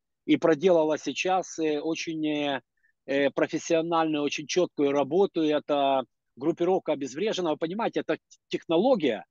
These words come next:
Я вам еще интересную вот вещь скажу. Э, технологию, которую мы вот все-таки конфисковали у этих, э,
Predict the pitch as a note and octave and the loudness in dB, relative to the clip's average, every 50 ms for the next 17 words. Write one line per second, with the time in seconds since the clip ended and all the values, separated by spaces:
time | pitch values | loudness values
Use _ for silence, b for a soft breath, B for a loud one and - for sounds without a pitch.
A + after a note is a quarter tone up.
0 | _ _ _ _ _ _ _ _ - - D3+ F3+ F#3 F#3 F#3 - - G#3+ G3+ F#3 | _ _ _ _ _ _ _ _ -2 0 2 2 2 2 0 0 2 2 2 2
1 | E3 - F3+ F3+ F#3 E3 - - D#3+ D3+ D#3 D#3+ D3 - - D3 E3+ D#3+ - - | 2 0 0 0 0 0 -2 -6 -6 -4 -4 -4 -6 -6 -4 -2 -2 -2 -2 -4
2 | - - - C3+ C3+ B2 D3 C4 D4 C#4+ - _ _ b b b b b b b | -8 -6 -4 -4 -2 0 0 0 0 0 -2 _ _ b b b b b b b
3 | - C#3 C#3 A#2 - D#3+ - - F#3 G3 A#3+ C4+ A3 E3+ E3+ D3+ C3 - C#3+ - | -2 -2 -2 0 -2 -4 -2 -2 -2 0 2 2 2 2 2 0 0 -2 -6 -4
4 | - F3 F3 F3 E3+ E3 E3 E3 D#3+ D#3 D#3 D#3+ D#3+ E3 E3 D#3 D3+ D3 C#3 C3+ | -2 -2 0 0 2 2 2 2 2 0 -2 -4 -4 -4 -2 -2 -4 -4 -4 -4
5 | B2+ B2+ C3+ B2 - - - - D3+ C3 D3+ C3+ - C#3+ - D#3+ C#3+ - E3+ D3+ | -6 -6 -8 -10 -12 -12 -8 -6 -4 -4 -4 -2 -2 -2 0 -2 -2 0 -2 -2
6 | - - F3 E3 E3 C#3+ B2 A#2 A#2 A#2+ A#2+ B2+ B2+ - C#3 B2 - - - B2+ | 0 2 2 4 6 4 4 4 2 2 2 0 0 0 -2 -6 -4 -2 -2 0
7 | A#2+ A#2+ A#2 A2+ G#2+ | 0 0 0 -2 -4